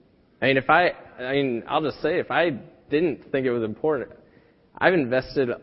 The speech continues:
a lot of time and energy into, into this place. And, I mean, there's, it, I'm filled with, like,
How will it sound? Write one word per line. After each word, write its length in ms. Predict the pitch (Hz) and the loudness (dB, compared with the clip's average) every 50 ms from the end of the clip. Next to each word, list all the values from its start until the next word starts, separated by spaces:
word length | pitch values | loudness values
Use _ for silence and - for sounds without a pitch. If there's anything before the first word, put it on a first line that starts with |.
| - - | -12 -10
a 100 | - 117 | -6 -4
lot 200 | 127 123 127 135 | 0 0 2 0
of 60 | 120 - - | 0 0 0
time 400 | - - - 135 135 139 135 127 | 0 0 2 0 0 0 0 -2
and 100 | 117 120 | -2 0
energy 540 | 135 160 170 135 113 107 101 101 107 117 - - - _ - - - _ _ _ _ _ - | 0 0 0 0 -2 -2 -4 -6 -6 -8 -10 -18 -20 _ -20 -20 -20 _ _ _ _ _ -6
into, 580 | - 123 123 117 - - - 127 123 120 117 110 - | -4 -2 -2 -2 -4 -4 -4 -2 -2 0 -2 -4 -4
into 240 | - 135 135 143 135 | -6 -4 -2 0 0
this 200 | 131 160 190 - - | 2 0 0 -2 -4
place. 280 | - 117 90 80 - - - - - - - - - - _ _ - | -6 -6 -6 -6 -8 -14 -16 -18 -18 -16 -16 -18 -20 -20 _ _ -6
And, 380 | 117 131 131 123 120 113 104 - - - - | -2 0 0 0 -2 -4 -6 -10 -14 -14 -10
I 60 | 117 | -6
mean, 240 | 120 120 123 117 117 | -2 -2 -2 0 2
there's, 340 | 127 127 123 120 107 - - - - - - - _ _ _ _ _ _ _ _ _ _ _ _ _ _ _ _ _ _ _ _ - - - _ _ _ _ _ _ _ _ - | 2 2 2 2 -2 -6 -12 -20 -20 -20 -20 -20 _ _ _ _ _ _ _ _ _ _ _ _ _ _ _ _ _ _ _ _ -20 -20 -20 _ _ _ _ _ _ _ _ -6
it, 260 | - 123 117 90 - - | -4 -4 -4 -4 -4 -2
I'm 220 | 127 135 131 123 | -2 0 0 -2
filled 300 | - - 143 143 156 139 | 0 2 4 4 4 4
with, 180 | 135 117 - - | 2 0 0 0
like, 260 | 120 113 104 - | -2 -2 -2 -4